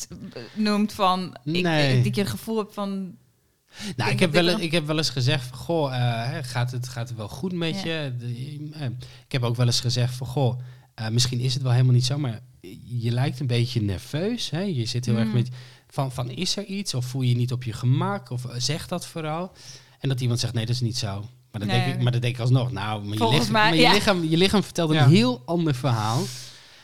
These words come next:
Speaker 2: Maar er, er zijn wel mensen, maar ken je dat, dat je, eh, mensen ontmoet die je totaal niet kunt peilen? En
Speaker 3: Zo, ja.
Speaker 2: en
Speaker 1: Ja.
Speaker 2: schijnbaar, dat soort mensen hebben dus, dus, eh, conflicterende non-verbale communicatie dus vaak. Dus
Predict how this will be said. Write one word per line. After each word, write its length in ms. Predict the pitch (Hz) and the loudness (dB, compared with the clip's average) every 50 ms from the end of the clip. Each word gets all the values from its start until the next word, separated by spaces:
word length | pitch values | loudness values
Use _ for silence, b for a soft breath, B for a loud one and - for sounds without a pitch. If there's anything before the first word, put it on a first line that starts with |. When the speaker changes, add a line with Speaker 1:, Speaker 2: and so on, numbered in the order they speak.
| B B B | B B B
Speaker 2:
Maar 160 | - 151 156 | -2 0 0
er, 200 | 175 170 175 165 | 0 -4 0 -2
er 60 | 170 | 0
zijn 240 | 147 170 180 196 202 | 0 2 0 0 0
wel 120 | 180 165 | 2 2
mensen, 380 | 143 143 147 175 185 - - 127 | 2 2 2 2 0 0 2 4
maar 280 | 123 123 123 127 127 - - | 4 4 4 4 2 -2 -4
ken 140 | - 165 180 | -4 -4 -4
je 80 | 202 185 | -2 -2
dat, 200 | 160 151 139 127 | -2 -4 -4 -2
dat 180 | 135 131 123 127 | -4 -4 -2 0
je, 120 | 127 120 | -2 -2
eh, 240 | 120 127 120 113 110 | -2 -2 -4 -2 0
mensen 360 | 110 117 143 170 175 - - | 2 2 2 2 2 0 -2
ontmoet 360 | 143 120 110 113 143 170 - - | -2 0 4 4 4 4 2 0
die 100 | 135 123 | -2 -2
je 80 | 120 | -2
totaal 400 | 127 - 123 127 - 165 170 185 | 0 -2 -4 -4 -4 -4 -4 -2
niet 180 | 190 160 127 123 | -2 -2 -2 -2
kunt 220 | - 120 107 - | -4 -6 -6 -4
peilen? 480 | - 131 147 180 214 220 226 240 233 233 - _ _ | -4 -4 -2 -2 -2 -4 -4 -4 -6 -8 -14 _ _
En 180 | - 120 117 - - - - - - - - | -4 -4 -4 -4 -6 -14 -16 -18 -20 -20 -16
Speaker 3:
Zo, 520 | - - - - 180 180 170 151 131 123 | -8 -4 -2 0 2 2 2 2 0 0
ja. 280 | 127 156 160 147 120 107 | 0 0 -2 -2 -2 2
Speaker 2:
en 120 | 156 151 151 | 4 4 4
Speaker 1:
Ja. 120 | 131 - - - - - - - - - - - - - | 4 0 -6 -8 -8 -8 -8 -10 -12 -14 -14 -14 -14 -4
Speaker 2:
schijnbaar, 800 | - - - - - 180 220 240 214 165 135 120 117 117 120 | -2 -2 -2 -2 -2 -4 -2 -2 0 0 2 0 0 0 -2
dat 160 | 127 156 170 | -2 -2 -4
soort 140 | - - 151 | -4 -6 -4
mensen 320 | 139 143 147 147 - 135 127 | -2 -2 0 0 0 2 2
hebben 180 | 135 127 127 | 2 2 4
dus, 300 | 123 123 120 123 - - - | 4 4 4 4 2 -4 -4
dus, 300 | - 123 117 - - - | -2 -2 0 0 -2 -6
eh, 460 | - - 107 107 107 104 101 101 101 98 104 113 - - _ - _ | -6 -8 -6 -6 -4 -4 -4 -4 -4 -4 -6 -8 -10 -16 _ -20 _
conflicterende 880 | - 165 156 143 - 151 127 127 - 151 170 185 196 180 147 135 120 117 | -2 -2 -2 -2 -2 -8 -8 -4 -2 -2 -2 0 -2 -2 0 2 2 2
non-verbale 580 | 110 120 131 127 131 123 131 127 123 120 120 120 | 4 4 4 4 4 2 0 0 2 2 2 0
communicatie 600 | - 120 110 110 110 - - 151 160 151 - - | 0 -2 -2 -2 -4 -4 -4 -4 -4 -4 -4 -6
dus 160 | 104 98 - | -8 -10 -8
vaak. 220 | - 101 98 101 107 | -6 -6 -6 -2 -2
Dus 160 | 135 135 | -2 -2